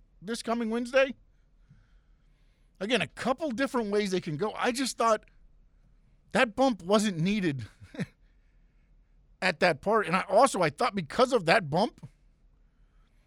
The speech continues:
it took away from another bump that happened later on in the night. And we'll dive into that because there's a lot of, of riff going on about that because of camera angles and everything else.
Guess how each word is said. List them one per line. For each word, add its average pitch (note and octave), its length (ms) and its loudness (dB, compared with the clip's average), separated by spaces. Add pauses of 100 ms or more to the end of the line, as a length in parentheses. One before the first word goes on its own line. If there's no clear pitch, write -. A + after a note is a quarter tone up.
(140)
it G3 120 -2
took A#3 180 -4
away G#3+ 300 4
from F3+ 240 -2
another F3 600 4
bump E3 400 0 (720)
that G3 120 4
happened G#3+ 320 4
later G#3 220 0
on G#3 140 0
in G3+ 60 0
the G3+ 60 0
night. C#4 280 -4 (3500)
And D#3 120 -2
we'll F3+ 120 0
dive D#3 420 0
into D3 160 -2
that F3+ 240 2
because C#3+ 260 -4
there's D3 180 -4
a C#3 40 -4
lot C#3+ 320 0
of, C#3 320 -2
of C3+ 260 -2
riff E3+ 280 -2
going D3 280 -4
on C#3+ 220 -2 (100)
about B2+ 460 -4
that E3 240 0
because C3+ 320 -6
of B2 180 -6
camera D3 420 -4
angles C3 360 -4
and B2 100 -6
everything A#2+ 360 -6
else. E3 320 -6